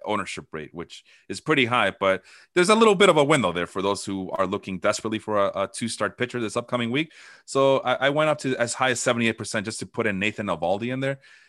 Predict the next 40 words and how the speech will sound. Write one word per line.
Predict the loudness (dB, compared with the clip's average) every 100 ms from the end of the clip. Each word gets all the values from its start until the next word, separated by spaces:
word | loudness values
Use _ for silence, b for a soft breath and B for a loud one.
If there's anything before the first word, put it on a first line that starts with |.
| b
And | -2 -2 -2
here's | -4 2 4 2 -2 0
what | 2 2
the | 0
list | 2 2 0 -6 _ -2
is: | 2 4 2 0
uh, | -4 -4 -6
is | -6 -6
the | -8
top | 0 0 0
twenty-five | -2 0 2 2 0 b b b _
two-start | -4 0 2 2 0
pitchers | -4 -4 -4
who | 0
are | 0
seventy-eight | 0 0 0 2 -2 -2
percent | -4 -2 -2 -4
or, | -2 -2 -2 -6
or | -4 -2
lower | 2 2 4 2 -2 -4
available | -2 0 2 0 -2 -4
at | -6 -6
C | -4 -2
V | 0
S | -2 -2
sports | -4 -4 -4 -8 b b _
dot | -2 -2 -2
com. | 0 2 0 b b b b _ -4
And | 0 2 2 0
I | -2 0
have | 2 0
it |
sorted | 0 2 2 2
by | 2 2
wins | 2 0 2
above | 2 0
replacement | 0 -2 -2 -4
according | -6 -8 -8
to | -2
Fangraphs. | 2 2 2 -2